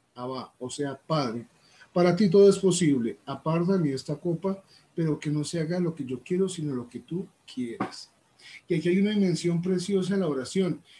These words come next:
y es que la oración no es escape. Hay, tristemente, en nuestras parroquias y comunidades tenemos gente que tiene ese síndrome. Ese síndrome se llama escapismo,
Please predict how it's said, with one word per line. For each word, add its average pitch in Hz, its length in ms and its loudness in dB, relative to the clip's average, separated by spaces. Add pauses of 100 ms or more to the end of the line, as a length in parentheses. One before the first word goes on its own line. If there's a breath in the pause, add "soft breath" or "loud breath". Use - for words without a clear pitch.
(120)
y 170 60 -2
es 160 120 -2
que 196 140 0
la 202 80 2
oración 165 580 0
no 185 140 2
es 175 160 -2
escape. 175 640 -2 (1300)
Hay, 165 300 -4 (520)
tristemente, 247 920 -2 (260 soft breath)
en 180 140 0
nuestras 175 280 -4
parroquias 170 520 -6
y 214 100 -8
comunidades 160 800 -2 (260 soft breath)
tenemos 160 360 -2
gente 202 300 -2
que 170 120 -6
tiene 151 220 -4
ese 180 200 -2
síndrome. 165 560 -2
Ese 160 160 -4
síndrome 196 400 0
se 165 140 -4
llama 147 360 -6
escapismo, 151 840 -6